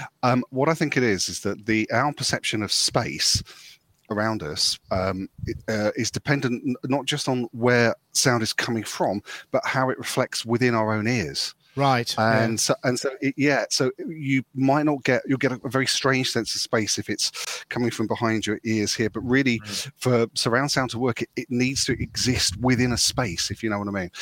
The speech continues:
Speaker 1: It, it
Speaker 2: Right.
Speaker 1: needs the s-, the re-, the reverberation of the room
Speaker 2: And
Speaker 1: and,
Speaker 2: the
Speaker 1: and also the fact
Speaker 2: reflections,
Speaker 1: that
Speaker 2: yeah.
Speaker 1: that's right. So w-, w-, your head is moving around n-, naturally when you're, uh, you know, just being alive, I suppose, um, and that gives you a sense of space as well, which I,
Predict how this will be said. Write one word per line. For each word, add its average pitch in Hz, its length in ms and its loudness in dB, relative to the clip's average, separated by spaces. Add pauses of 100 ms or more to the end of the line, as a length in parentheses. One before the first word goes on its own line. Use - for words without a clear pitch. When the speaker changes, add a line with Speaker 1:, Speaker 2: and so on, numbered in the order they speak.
(140)
Speaker 1:
It, 117 160 0
it 131 160 2
Speaker 2:
Right. 131 100 6
Speaker 1:
needs 131 220 2
the 123 60 0
s-, - 260 0
the 110 160 4
re-, 117 140 0 (260)
the 110 180 -2 (380)
reverberation 117 580 2
of 101 60 -6
the 110 80 -2 (260)
room 117 320 2
Speaker 2:
And 135 80 2
Speaker 1:
and, 135 80 4
Speaker 2:
the 143 40 4
Speaker 1:
and 139 100 4
also 139 140 4
the 147 40 6
fact 143 140 4
Speaker 2:
reflections, 131 320 0
Speaker 1:
that - 120 0
Speaker 2:
yeah. 117 120 -6 (480)
Speaker 1:
that's - 260 2
right. 180 240 2
So 165 120 4
w-, 151 280 0
w-, 143 240 0
your 143 160 2
head 175 200 2
is 180 140 0
moving 139 380 0
around 117 720 -2 (200)
n-, 107 220 -10
naturally 101 540 -2
when 90 120 -2
you're, 85 220 -4 (180)
uh, - 140 -6
you 85 120 -4
know, 80 80 -4 (220)
just - 220 -6 (340)
being 101 180 2
alive, 87 500 0
I 92 40 -4
suppose, - 460 0 (340)
um, 127 260 4 (120)
and 127 180 6
that 139 220 2
gives 143 200 2
you 131 80 2
a 113 60 2
sense 107 340 0
of 104 60 -4
space - 480 -2
as 104 80 -10
well, 120 140 0
which 95 120 -2
I, 113 60 -2